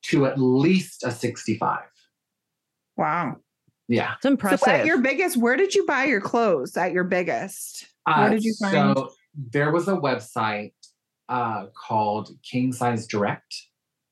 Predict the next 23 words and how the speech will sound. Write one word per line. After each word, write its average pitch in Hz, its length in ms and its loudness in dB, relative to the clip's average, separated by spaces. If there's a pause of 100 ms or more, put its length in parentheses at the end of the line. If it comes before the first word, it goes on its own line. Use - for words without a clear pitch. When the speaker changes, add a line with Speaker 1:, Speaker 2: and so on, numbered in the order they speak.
(800)
Speaker 1:
Uh, 139 260 2
they, 165 360 2 (500)
I 139 80 0
don't 160 120 0
know 165 80 2
if 160 80 -4
they 131 80 -4
still 131 300 -2
are, 123 200 2
but 123 120 0
at - 160 -10
that, 123 180 -4
at 120 140 -6
that 127 220 -2
time, 113 360 -4 (320)
they 143 160 2
were 151 140 4
the 135 140 2
male 139 360 2
counterpart 123 520 -2
to 110 80 -6
Lane 110 240 -2
Bryant. 98 400 -2